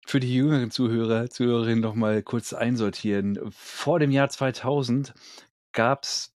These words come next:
naja, Millennium-Umstellung war da ganz lange das Buzzword. Also das war die Zeit neuer Markt und ganz viele ältere te-, technische Systeme, da war gar nicht so bekannt, würden sie den Jahrtausendwechsel überleben.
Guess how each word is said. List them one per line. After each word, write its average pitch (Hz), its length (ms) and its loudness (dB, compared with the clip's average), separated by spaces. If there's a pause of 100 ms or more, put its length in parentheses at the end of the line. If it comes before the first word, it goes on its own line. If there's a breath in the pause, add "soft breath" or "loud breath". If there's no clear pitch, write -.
naja, 123 560 0 (400)
Millennium-Umstellung 127 1300 0
war 101 100 0
da 101 100 0
ganz 110 220 -4
lange 110 220 -4
das 104 160 -4
Buzzword. 95 400 -4
Also 95 160 0
das 92 160 -4
war 104 80 2
die 104 100 -2
Zeit 113 300 -2
neuer 110 260 -2
Markt 110 400 -2 (300 loud breath)
und 110 140 -2
ganz 113 180 -2
viele 120 320 0 (380)
ältere 127 640 0
te-, - 340 -4
technische 131 440 -4
Systeme, 120 500 -2
da 113 160 0
war 117 160 0
gar 113 180 0
nicht 104 160 -4
so 120 200 -4
bekannt, 117 520 -6
würden 123 260 0
sie 113 180 -4
den 110 180 -2
Jahrtausendwechsel 104 1200 -2 (360 soft breath)
überleben. 104 680 2